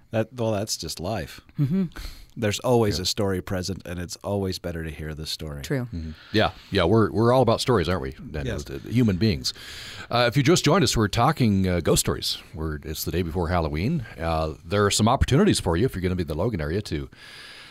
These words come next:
Speaker 3: uh, to get scared in a group, which is, I guess, always safer. Um, and Daniel Bishop is going to be telling stories tonight at Stokes Nature Center,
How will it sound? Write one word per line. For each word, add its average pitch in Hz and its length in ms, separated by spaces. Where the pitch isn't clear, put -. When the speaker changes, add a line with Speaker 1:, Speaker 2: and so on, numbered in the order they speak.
Speaker 3:
uh, - 300
to - 100
get 78 140
scared 101 460
in 117 160
a 117 60
group, 101 320
which - 120
is, - 300
I 87 60
guess, 82 240
always 85 240
safer. 95 460
Um, 87 560
and 90 320
Daniel 104 300
Bishop 113 440
is 95 320
going 98 120
to 92 40
be 90 60
telling 98 240
stories 95 320
tonight 92 500
at 80 140
Stokes - 320
Nature 101 300
Center, 87 420